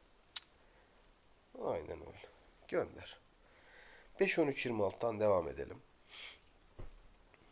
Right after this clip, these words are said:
Yani botu sadece masaya girince biraz izleyip ondan sonra oyuna başlamanız yeterli arkadaşlar.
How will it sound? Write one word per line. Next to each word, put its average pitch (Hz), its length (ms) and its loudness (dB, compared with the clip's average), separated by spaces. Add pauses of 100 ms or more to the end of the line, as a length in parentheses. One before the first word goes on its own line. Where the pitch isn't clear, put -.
(160)
Yani 131 180 2
botu 196 200 2
sadece 202 440 8
masaya 185 300 4
girince 165 300 -2
biraz 170 220 4
izleyip 170 400 -2
ondan 175 220 6
sonra 151 220 0
oyuna 160 220 6
başlamanız 143 500 0
yeterli 190 360 4
arkadaşlar. 170 560 2